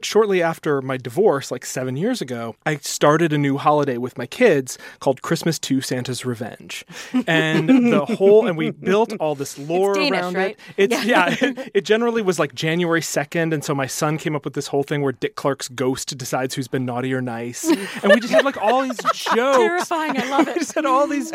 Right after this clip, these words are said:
Speaker 1: jokes and, and, and lore. And, like, it came for those years when we celebrated Christmas Two, Santa's Revenge. That was my biggest holiday. That was the holiday
Speaker 3: Mm-hmm.
Speaker 1: that, that I looked forward to the most. And I spent Christmas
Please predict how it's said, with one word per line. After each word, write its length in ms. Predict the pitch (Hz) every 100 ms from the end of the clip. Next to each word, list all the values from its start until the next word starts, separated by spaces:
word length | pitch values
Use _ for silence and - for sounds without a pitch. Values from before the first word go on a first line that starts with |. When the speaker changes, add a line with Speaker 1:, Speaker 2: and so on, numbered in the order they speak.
| 226
Speaker 1:
jokes 480 | 233 302 285 - -
and, 140 | 214
and, 200 | 214 214 - - -
and 220 | 214 202
lore. 500 | 170 170 262 254 190 180
And, 180 | 190 185
like, 200 | 185 -
it 220 | 208 208 -
came 280 | - 311
for 140 | 240 185
those 380 | 151 180 240 160
years 400 | 175 233 160 147
when 140 | 156
we 100 | 175
celebrated 600 | 208 156 190 156 139 147
Christmas 280 | - 139 170
Two, 140 | -
Santa's 300 | 131 120 135
Revenge. 340 | 139 208 196 151 - - -
That 320 | 139 165 196
was 380 | 175 160 165 156
my 380 | 143 147 147 143 123
biggest 380 | 143 131 135 -
holiday. 420 | - 131 123 113
That 280 | 117 135 143
was 200 | 156 135
the 160 | 139 127
holiday 320 | - - 175 190 185
Speaker 3:
Mm-hmm. 40 | 139 139
Speaker 1:
that, 100 | 151
that 160 | 135
I 80 | 135
looked 260 | 139 147 -
forward 440 | - 139 147 143
to 220 | - 131
the 100 | 127
most. 380 | 135 262 180 - - - -
And 80 | 269
I 20 |
spent 300 | 285 285 254
Christmas 640 | - 214 302 156 170 -